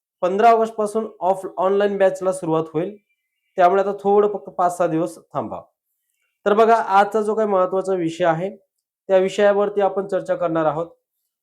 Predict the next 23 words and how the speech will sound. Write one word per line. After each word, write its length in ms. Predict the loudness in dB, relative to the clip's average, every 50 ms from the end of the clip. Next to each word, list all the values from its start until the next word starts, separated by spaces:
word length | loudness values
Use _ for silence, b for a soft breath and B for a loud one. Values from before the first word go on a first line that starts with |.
| _ _
सर्वात 420 | -10 0 2 4 6 6 6 4
आधी 160 | 2 -2 0 2
या 120 | 0 2
ठिकाणी 260 | 0 0 -2 -2 -4
तुम्ही 200 | -4 -4 -4 -2
बघू 160 | -2 -2 -2
शकता, 360 | -2 -6 -10 -12 -8 -8 -8 -8 -10 -14 _ _ _ _ _ _ _ _ _ _ _ _
पोलीस 320 | 2 4 4 4 2 -2 0
भरती 520 | 0 0 -2 -2 -4 -8 -8 -10 -10 -14 _ -10 -2
जवळपास 580 | 2 4 4 4 4 2 2 0 0 0 -4 -6
पंधरा 380 | -6 -2 -2 -2 0 2 4 4
हजार 240 | 4 4 2 -2
पदाला 640 | -2 -2 -2 -2 2 4 4 4 4 4 4 2 2
मंजुरी 420 | 2 0 -2 -4 -4 -4 -4 -4 -2
मिळालेली 440 | -2 0 0 -2 -2 -2 -2 -2
आहे 240 | -2 -4 -4 -6 -10 -16 _ _ _ _ _ _ _ _ _ _ _ -4
आणि 160 | 0 0 0
हे 120 | 2 0
मंजुरी 360 | 0 0 0 0 0 -2 -2
दिलेली 280 | -2 -2 -4 -2 -2 -2
आहे 80 | -2 -2
देवेंद्र 340 | -2 -2 -2 -2 -2 -4 -4
फडणवीसनी. 600 | -2 -2 -2 0 -2 -4 -6 -8 -16 -18 -18